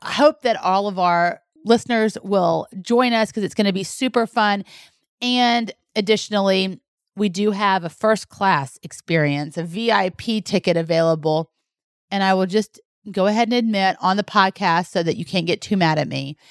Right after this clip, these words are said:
that I have totally blown our swag budget. And I'm very, very, uh, sorry about that, Rich.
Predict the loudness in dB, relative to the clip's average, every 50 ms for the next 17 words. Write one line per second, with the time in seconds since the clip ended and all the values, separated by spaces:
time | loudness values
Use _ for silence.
0 | -20 -16 _ -2 0 0 0 0 -2 _ -10 -16 -10 -4 0 0 2 2 0 -2
1 | -4 -4 -2 0 0 2 2 0 -2 -2 0 2 2 2 2 2 -2 -4 -6 -4
2 | -6 -8 -10 -10 -12 _ _ _ _ _ _ _ _ _ -4 0 0 2 2 2
3 | 0 -2 -2 -4 -2 -2 -2 -2 -4 -8 -14 _ -4 -2 0 2 2 0 0 -2
4 | -6 -6 -2 0 0 2 2 0 2 2 2 2 2 0 -2 -4 -6 -12 -20 -20
5 | -20 _ _ _ -4 -2 0 0 0 0 -2 0 0 0 0 0 0 0 0 0
6 | 0 -2 -4 -2 -2 -2 -2 -4 -6 -14 -20